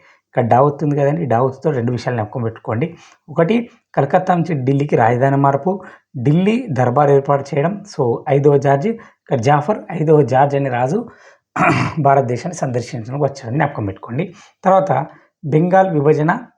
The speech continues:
రద్దు, తర్వాత బెనాస్-, బెనారస్ యూనివర్సిటీ ఏర్పాటు. బెంగాల్ విభజన రద్దు, బెనారస్ యూనివర్సిటీ ఏర్పాటు, తర్వాత <clears throat> మాంటిక్,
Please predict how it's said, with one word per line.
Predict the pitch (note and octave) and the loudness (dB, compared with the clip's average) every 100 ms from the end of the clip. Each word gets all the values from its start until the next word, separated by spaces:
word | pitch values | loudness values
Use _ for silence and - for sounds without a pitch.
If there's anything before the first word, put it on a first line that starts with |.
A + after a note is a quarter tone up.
| _ _ - | _ _ -6
రద్దు, | C3 B2+ F3+ A#3 | -4 0 -2 -2
తర్వాత | - C#3+ C3 B2+ E3 A#2+ - - _ _ | 0 2 2 2 0 0 -2 -14 _ _
బెనాస్-, | C#3 D3 D#3 - - F3+ | 0 2 2 -2 -8 -2
బెనారస్ | D3 D#3+ D#3 | 0 0 -2
యూనివర్సిటీ | D#3 C3+ C3 D3+ D3+ A#3 A3 | -2 -2 -2 -4 -6 -4 2
ఏర్పాటు. | D#3+ - A2+ - - | 2 2 -2 -4 -12
బెంగాల్ | C#3+ B2 D3 C#3 | -8 -4 -2 -2
విభజన | B2+ A#2+ A#2+ | -2 -2 -2
రద్దు, | A2 A2+ E3 G3+ - _ _ | -2 0 -2 -4 -8 _ _
బెనారస్ | C#3+ C#3 F3 F3+ - | 0 2 4 0 -2
యూనివర్సిటీ | D3 C3 A#2+ E3 F#3+ G#3 | -4 -4 -6 -8 -6 -2
ఏర్పాటు, | C3+ B2+ B2 D#3 E3+ - - _ | -2 0 -2 -2 -4 -14 -20 _
తర్వాత | D#3+ C3+ C3 B2 - - _ _ _ | 0 0 2 -2 -2 -12 _ _ _
<clears throat> | - - - C#3 C#3+ | -8 -4 -4 -2 0
మాంటిక్, | D3+ D#3 D#3 | -2 -2 -4